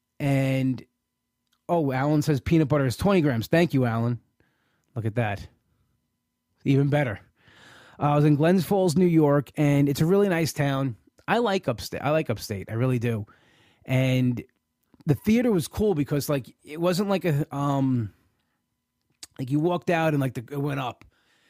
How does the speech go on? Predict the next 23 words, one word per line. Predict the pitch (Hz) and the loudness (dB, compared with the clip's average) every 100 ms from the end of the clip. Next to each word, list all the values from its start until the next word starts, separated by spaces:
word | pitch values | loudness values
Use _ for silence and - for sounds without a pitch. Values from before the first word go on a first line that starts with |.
| _ - | _ -10
and | 139 | -6
there | |
was | 139 127 | -6 -8
a | |
row | 127 151 151 | -8 -4 -4
around. | 139 131 131 123 113 104 - | -4 -6 -6 -6 -8 -14 -14
So, | - 127 | -4 -2
like, | 123 120 123 | -2 -4 -6
it, | 123 | -6
it | 135 135 | -4 -4
was | 123 | -4
packed. | - 156 113 - | -4 -4 -6 -10
Two | - 185 | -6 -4
shows | - 165 147 139 | -2 -4 -4 -6
sold | - 143 143 | -6 -6 -6
out. | 131 127 131 _ _ _ _ _ _ _ _ _ - | -6 -8 -10 _ _ _ _ _ _ _ _ _ -6
Crowds | 151 160 165 | -2 -2 -2
were | 160 | -4
great. | 139 139 135 139 - _ _ _ _ _ _ | -2 -2 -2 -6 -12 _ _ _ _ _ _
Performing | - 170 151 | -6 -2 -2
some | 139 127 | -2 -4
great | 131 170 156 | -2 -4 -2
comics. | 147 131 135 127 - | -4 -2 -4 -4 -12